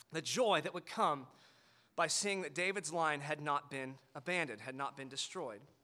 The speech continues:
He swears them to secrecy, and then he shows them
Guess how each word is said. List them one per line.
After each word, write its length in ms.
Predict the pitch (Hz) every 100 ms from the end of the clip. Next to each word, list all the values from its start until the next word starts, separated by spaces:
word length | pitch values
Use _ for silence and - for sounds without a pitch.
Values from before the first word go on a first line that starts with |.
| _ - - - - - 659 _ _ - _ 698 762 - - 719 - - - -
He 60 |
swears 320 | - 233 247
them 140 | 240 254
to 60 |
secrecy, 440 | 226 220 190 180 190
and 100 | 185
then 80 | 180
he 60 |
shows 440 | 156 - 214 214 -
them 320 | 165 151